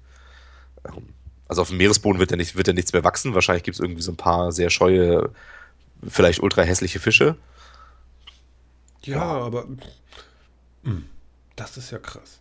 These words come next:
Speaker 2: Mit dem alten Kahn da. Wahnsinn.
Speaker 1: <laughs> Damals war der bestimmt neu und ganz schick.
Speaker 2: Ja, ja, gut, aber dass sie das so hingekriegt haben, dass das den Druck abkann, weißt du, das sind ja,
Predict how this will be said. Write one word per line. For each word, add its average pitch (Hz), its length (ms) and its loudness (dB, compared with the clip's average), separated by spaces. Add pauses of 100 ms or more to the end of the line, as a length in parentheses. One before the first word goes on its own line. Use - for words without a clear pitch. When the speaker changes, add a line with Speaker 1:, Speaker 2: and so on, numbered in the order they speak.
Speaker 2:
Mit 127 160 -8
dem 220 160 -6
alten 196 260 -8
Kahn 123 420 -8
da. 95 140 -20 (560)
Wahnsinn. - 400 -20
Speaker 1:
<laughs> - 800 0
Damals 110 500 4
war 101 100 4
der 117 100 4
bestimmt 131 320 -4
neu 151 280 2
und 135 120 -6
ganz 139 180 -4
schick. - 220 -4 (300)
Speaker 2:
Ja, 165 220 -4
ja, 165 180 0
gut, 190 260 0
aber 160 200 -2
dass 147 140 -4
sie 160 60 -8
das 135 140 -4
so 147 100 -4
hingekriegt 143 580 -2
haben, 139 220 2
dass 131 140 0
das 123 160 -6
den 160 100 2
Druck 175 280 2
abkann, 113 460 -2
weißt 107 200 -4
du, - 20 -6
das 127 180 -6
sind 147 140 -8
ja, 127 140 -2